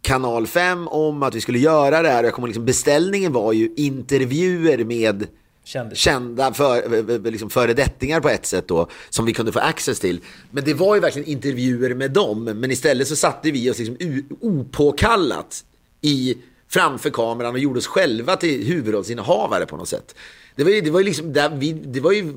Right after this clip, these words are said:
Speaker 1: vi våldförde ju oss på den beställningen, så att säga, från kanalen. Det var ju inte, in-, inte sagt att det skulle vara på det sättet.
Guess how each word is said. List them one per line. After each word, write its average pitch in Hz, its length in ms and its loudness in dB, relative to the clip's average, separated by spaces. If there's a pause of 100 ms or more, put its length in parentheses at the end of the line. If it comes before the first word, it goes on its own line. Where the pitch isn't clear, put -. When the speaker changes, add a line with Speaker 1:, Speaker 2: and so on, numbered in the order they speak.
Speaker 1:
vi 127 120 -2
våldförde 170 880 2
ju 135 80 4
oss 117 260 0
på 117 260 -2
den 110 220 0
beställningen, 135 800 0
så - 120 -8
att 67 100 -10
säga, 65 200 -4
från 113 260 -4
kanalen. 127 500 0
Det 107 60 -6
var 143 80 2
ju 202 180 -2
inte, 131 200 -6
in-, 131 240 -8
inte 120 280 -6
sagt - 360 -2
att 104 100 0
det 92 60 -12
skulle 123 220 -2
vara 117 120 2
på 131 100 -2
det 175 220 2
sättet. - 200 -6